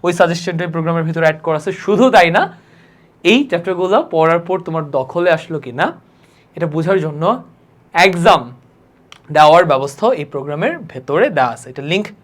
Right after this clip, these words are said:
কমেন্ট ডেসক্রিপশনে দেওয়া থাকবে, তুমি চাইলে চেক করতে পারো। And আল-, আরও এক্সট্রা ফিচার্স আছে, তুমি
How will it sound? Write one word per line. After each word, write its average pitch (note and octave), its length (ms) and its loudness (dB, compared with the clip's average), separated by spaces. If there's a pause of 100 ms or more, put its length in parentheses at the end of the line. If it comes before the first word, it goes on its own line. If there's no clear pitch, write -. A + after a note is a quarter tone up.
(160)
কমেন্ট D#3 300 -2
ডেসক্রিপশনে D#3+ 420 -8
দেওয়া E3 180 4
থাকবে, E3 340 0 (340)
তুমি C#3+ 120 -10
চাইলে D#3+ 300 0 (320)
চেক F#3 320 4
করতে F3+ 240 -2
পারো। A3+ 180 6
And A#3 240 6
আল-, A3 280 6
আরও A3 360 10
এক্সট্রা E3 320 0
ফিচার্স E3+ 360 -4
আছে, G#3+ 180 -6
তুমি F3+ 360 -8